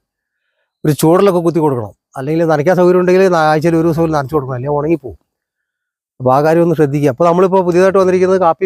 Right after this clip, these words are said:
വിളവെടുപ്പിൻ്റെ ഇതിലായിട്ടാണ്. കാപ്പി വിളവെടുക്കാനായിരിക്കുകയാണ്. ഇതാണ് ഇനി വയനാട്ടിലുള്ള ആൾക്കാർക്കൊക്കെ, മിക്ക ആളുകൾക്കും അറിയാം, പക്ഷേ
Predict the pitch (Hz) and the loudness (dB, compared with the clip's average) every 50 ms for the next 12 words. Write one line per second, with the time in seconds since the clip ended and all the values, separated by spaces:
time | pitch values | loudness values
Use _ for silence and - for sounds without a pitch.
0 | 175 160 156 160 170 180 180 180 - 190 190 202 208 - _ - 170 160 156 151 | 0 0 0 0 0 0 -2 -4 -4 -4 -2 0 -2 -2 _ -6 -4 -2 0 0
1 | 143 135 139 131 135 139 143 147 147 170 180 - - 143 151 151 156 170 175 165 | 0 -2 -2 -2 -2 -2 -2 -2 0 -2 -2 -4 -4 -4 -2 0 0 2 2 0
2 | 156 170 160 156 156 151 139 143 143 135 135 135 139 127 120 127 - _ _ _ | 0 0 0 2 0 0 -2 -2 -4 -4 -4 -4 -4 -6 -8 -10 -16 _ _ _
3 | _ _ _ _ _ _ _ _ _ _ _ _ _ - - - _ _ _ _ | _ _ _ _ _ _ _ _ _ _ _ _ _ -20 -20 -20 _ _ _ _
4 | _ _ _ _ _ _ _ _ _ _ - 127 143 147 147 151 156 156 156 165 | _ _ _ _ _ _ _ _ _ _ -2 0 2 2 2 2 2 2 2 2
5 | 165 165 165 170 170 165 185 185 185 180 185 180 196 190 180 190 196 190 196 196 | 2 2 2 0 0 0 0 -2 -2 -2 -2 -2 0 0 0 2 2 2 2 2
6 | 190 190 196 190 170 175 180 165 135 139 135 - 156 | 2 2 2 0 2 2 0 -2 -2 -4 -6 -6 -8